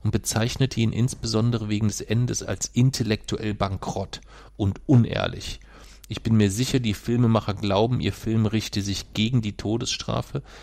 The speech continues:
Ich glaube hingegen, der Film befürwortet sie und hofft, Gegner der Todesstrafe als skrupellose Be-,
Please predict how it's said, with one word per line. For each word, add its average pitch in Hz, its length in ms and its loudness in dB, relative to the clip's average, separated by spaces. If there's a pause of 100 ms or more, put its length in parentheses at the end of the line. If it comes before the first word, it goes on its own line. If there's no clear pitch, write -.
(160)
Ich - 240 -2
glaube 117 320 4
hingegen, 107 380 2
der 101 120 2
Film 110 280 -2
befürwortet 120 760 0
sie 113 240 -4 (280)
und - 260 -2
hofft, - 320 -4
Gegner 110 340 0
der 95 180 -2
Todesstrafe 107 800 -4
als 90 200 -8
skrupellose 95 880 -4
Be-, 95 340 -2